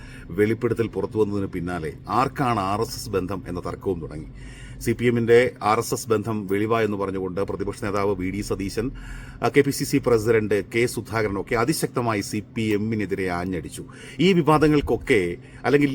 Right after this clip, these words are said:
ആ, ഈ ആക്ഷേപങ്ങൾക്കൊക്കെയുള്ള മറുപടി അല്പസമയം മുമ്പ് മുഖ്യമന്ത്രി പിണറായി വിജയൻ നൽകിയിരിക്കുന്നു. ആർക്കാണ് ആർ എസ് എസ് ബന്ധമെന്ന് കൃത്യമായും കേരളത്തിനറിയാം, നമ്മുടെ രാജ്യത്തിനും അറിയാം. സംസ്ഥാന തലത്തിൽ മാത്രമല്ല, ദേശീയ തലത്തിലും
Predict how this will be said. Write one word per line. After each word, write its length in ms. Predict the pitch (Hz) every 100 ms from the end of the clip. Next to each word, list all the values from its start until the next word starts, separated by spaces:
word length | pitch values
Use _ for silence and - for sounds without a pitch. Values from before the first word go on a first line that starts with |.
| 131 131
ആ, 240 | 120 120 113
ഈ 200 | 135 151
ആക്ഷേപങ്ങൾക്കൊക്കെയുള്ള 1000 | 135 127 - 151 143 139 131 - 131 123
മറുപടി 680 | 117 123 127 139 117 101 90 - - -
അല്പസമയം 480 | 123 139 - 120 110
മുമ്പ് 240 | 110 101
മുഖ്യമന്ത്രി 460 | 104 - 127 110 101
പിണറായി 400 | - 101 104 117
വിജയൻ 320 | 104 95 92
നൽകിയിരിക്കുന്നു. 560 | 90 87 92 90 90 139 - - - - -
ആർക്കാണ് 920 | 120 160 180 - 170 123 110 110 117
ആർ 320 | - 104 110 120
എസ് 220 | 120 -
എസ് 180 | 117 110
ബന്ധമെന്ന് 540 | 104 101 110 101 98 -
കൃത്യമായും 580 | 95 120 110 101 95 -
കേരളത്തിനറിയാം, 760 | 95 101 104 98 92 92 104 110
നമ്മുടെ 480 | 101 101 98 95 95
രാജ്യത്തിനും 560 | 98 104 101 - 98 90
അറിയാം. 220 | 87 82
സംസ്ഥാന 580 | - 117 113 - 139 127
തലത്തിൽ 220 | 107 104
മാത്രമല്ല, 480 | 98 92 95 87 127 - - - - 113
ദേശീയ 360 | 147 - 170
തലത്തിലും 360 | 127 113 110 110